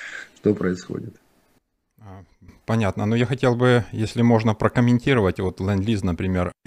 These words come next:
Speaker 2: Сенатор Джон Корнин, который был инициатором этого, э, Ленд-Лиза.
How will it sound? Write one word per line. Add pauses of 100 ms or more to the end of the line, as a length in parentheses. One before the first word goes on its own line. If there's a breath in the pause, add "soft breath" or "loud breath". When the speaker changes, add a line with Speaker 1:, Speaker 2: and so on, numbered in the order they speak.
Speaker 2:
Сенатор
Джон (180)
Корнин,
который
был
инициатором
этого, (480 loud breath)
э, (200)
Ленд-Лиза.